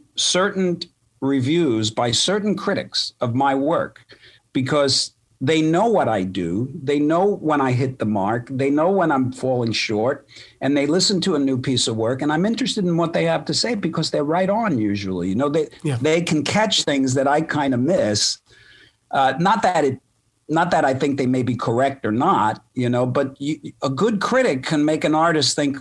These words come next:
Speaker 1: "Hmm, okay, that makes sense." I, you know, and, uh, a bad critic just strings togen-, to, just strings together <laughs> adjectives to profess their own sense of false superiority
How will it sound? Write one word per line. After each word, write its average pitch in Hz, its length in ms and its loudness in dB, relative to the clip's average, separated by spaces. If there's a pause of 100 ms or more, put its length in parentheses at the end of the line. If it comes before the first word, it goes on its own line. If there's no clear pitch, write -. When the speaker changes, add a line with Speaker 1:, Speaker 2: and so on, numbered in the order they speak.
(140)
Speaker 1:
"Hmm, 254 220 0
okay, 156 480 -2 (840)
that 277 120 -4
makes 233 280 0
sense." 113 340 -2
I, 143 220 -2
you 190 140 -2
know, 107 200 -2 (720)
and, 156 420 0
uh, 151 400 4 (180)
a 147 80 2
bad 190 380 2
critic 185 300 0
just 165 200 0
strings 175 400 0
togen-, 147 640 -2
to, 147 140 -4
just 151 280 0
strings 196 440 0
together 160 500 2 (180)
<laughs> - 180 -14
adjectives 147 920 0
to 151 300 0 (520)
profess 190 560 0
their 147 320 0 (260)
own 180 240 2
sense 180 460 2
of 131 120 -2
false 170 360 0
superiority 143 1000 0